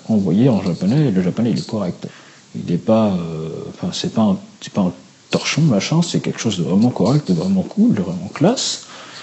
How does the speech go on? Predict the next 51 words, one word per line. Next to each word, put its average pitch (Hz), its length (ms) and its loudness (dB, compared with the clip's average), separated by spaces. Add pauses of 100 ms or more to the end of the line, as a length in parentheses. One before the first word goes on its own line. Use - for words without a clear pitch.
(240)
Et 98 180 4
à 95 60 6
partir 95 360 0
de 92 100 2
là, 127 160 4
ben 104 160 2
voilà, 98 240 0
vous 98 260 0
êtes, 90 200 -2
euh, 87 140 -4 (920)
vous 87 120 -2
êtes 85 100 -4
quand - 100 2
même 104 120 4
convaincu 117 520 4
par 92 160 0
cette - 180 -8
personne. - 280 -6 (880)
Et, 90 140 -2
euh, 85 80 0 (400)
vous 87 80 0
l'appelez, 101 500 6
ou 85 500 2
en 87 40 2
tout - 100 -6
cas 104 80 4
vous 92 80 4
lui 90 80 2
envoyez 85 200 2
un 80 100 0
mail 131 260 6
pour - 180 -4
voir, 98 260 0
euh, 73 40 -2 (840)
si - 180 0
elle 82 60 0
peut 92 140 -2
convenir, 101 440 2
euh, 76 760 -8
au - 120 -12
poste 185 320 2
ou 170 60 0
quoi, 170 220 4
ou 113 140 2 (220)
pour - 120 -10
faire 95 220 -6
un 85 60 -8
stage, 156 320 0
et - 120 -10
cetera. 165 320 -2
Donc 104 180 0